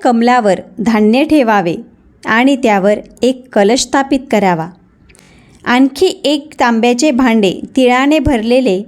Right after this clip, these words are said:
सोळा प्रमाण असलेले घ्यावे आणि त्यावर माता पार्वती आणि भगवान शंकरांची मूर्ती स्थापित करावी. भगवान शंकराच्या मूर्तीला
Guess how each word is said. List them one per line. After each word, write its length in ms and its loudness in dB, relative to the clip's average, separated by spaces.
सोळा 420 0
प्रमाण 440 0
असलेले 480 0
घ्यावे 360 0
आणि 240 0
त्यावर 420 0
माता 400 0
पार्वती 760 -2
आणि 220 2
भगवान 460 0
शंकरांची 840 0
मूर्ती 400 2
स्थापित 400 -2
करावी. 360 0
भगवान 420 0
शंकराच्या 720 0
मूर्तीला 600 2